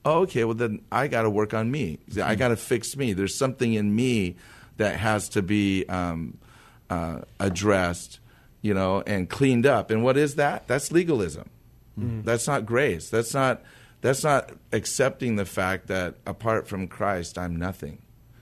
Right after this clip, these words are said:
Speaker 1: Apart from Jesus, I'm nothing. He's the one that, uh, that fills me. He's the one that makes me who I am.
Speaker 2: Mm-hmm.
Speaker 1: You know, and so, um, it,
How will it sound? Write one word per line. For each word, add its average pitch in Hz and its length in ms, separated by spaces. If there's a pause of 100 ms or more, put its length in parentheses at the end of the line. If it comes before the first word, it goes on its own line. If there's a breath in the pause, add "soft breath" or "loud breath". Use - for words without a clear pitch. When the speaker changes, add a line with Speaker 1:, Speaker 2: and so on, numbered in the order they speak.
(160 soft breath)
Speaker 1:
Apart 107 240
from 92 220
Jesus, 98 500
I'm 90 180
nothing. 90 340
He's 117 260
the 113 100
one 101 240
that, 90 240 (480 soft breath)
uh, 90 140
that 92 240
fills 104 380
me. 101 80
He's 107 240
the 107 80
one 98 220
that 87 120
makes 90 400
me 87 120
who 87 180
I 80 160
am. 82 260
Speaker 2:
Mm-hmm. 101 300 (420 loud breath)
Speaker 1:
You 92 120
know, 95 160
and 98 200
so, 113 460
um, 95 360 (120)
it, 110 200